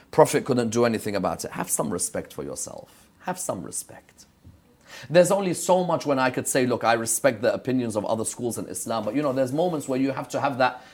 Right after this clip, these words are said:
respect for oneself. And these guys, in some cases, there's no respect. How dare you say that the man who has come to mankind as a mercy, the purest human being,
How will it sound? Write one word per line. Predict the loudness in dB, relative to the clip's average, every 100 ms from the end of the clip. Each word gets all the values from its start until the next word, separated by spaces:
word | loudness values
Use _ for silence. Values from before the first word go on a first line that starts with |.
| -18 -2
respect | 0 4 6 6 4
for | 2
oneself. | 2 2 2 0 0 -4
And | -4 -2
these | 0 0
guys, | 2 2 2
in | 0
some | 2 0 2
cases, | 0 0 2
there's | 4 10
no | 10 10
respect. | 6 6 8 8 4 -4 _ _ _ _ _ _ 6
How | 12 12 12
dare | 4 4 8 8
you | 6 0
say | -2 2 2 2
that | -2 0
the | -2 -2 -6
man | -4 2 4 2 -2 -10 -16 -20 -20 _ _ _
who | 4 6
has | 4 -2
come | 0 2 2 -2
to | -2 -2
mankind | 0 -2 -2 -4 -2 0 0 0
as | 0
a | 0
mercy, | 2 2 2 0 -4 -6 -18 -20 _ _ _ 2
the | 2
purest | 2 0 4 4 4 0 -6 -2
human | 0 0 0 -2
being, | 0 0 -2 -8 -16